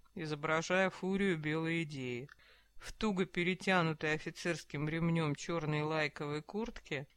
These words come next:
поверх алой водолазки, чёрных велюровых джинсах в обтяжку, высоких чёрных сапогах смотрелась она впечатляюще. На рукаве трёхцветный шеврон и корниловский череп с костями.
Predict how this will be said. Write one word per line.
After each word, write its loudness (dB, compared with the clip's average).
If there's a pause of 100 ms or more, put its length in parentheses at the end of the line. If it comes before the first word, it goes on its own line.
поверх 0
алой 6
водолазки, 2 (220)
чёрных 0
велюровых -2
джинсах 0
в -2
обтяжку, -2
высоких -2
чёрных -2
сапогах -2 (140)
смотрелась -2
она 0
впечатляюще. -10 (160)
На 4
рукаве 4
трёхцветный -2
шеврон 0 (300)
и -8
корниловский 2
череп -2
с -10
костями. -4